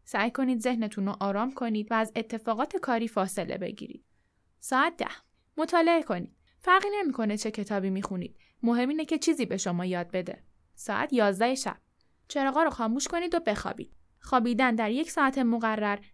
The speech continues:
به تنظیم ریتم شبانه روزی بدن کمک می‌کنه.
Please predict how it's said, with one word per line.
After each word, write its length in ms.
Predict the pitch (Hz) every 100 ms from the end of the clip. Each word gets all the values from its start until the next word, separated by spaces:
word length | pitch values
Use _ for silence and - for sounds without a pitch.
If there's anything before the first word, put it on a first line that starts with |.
| -
به 80 | 214
تنظیم 500 | 214 220 214 254 233
ریتم 320 | 233 262 226
شبانه 440 | 220 214 208 202
روزی 340 | 202 202 240 277
بدن 320 | 233 214 226
کمک 440 | - 190 185 -
می‌کنه. 440 | 185 185 170 185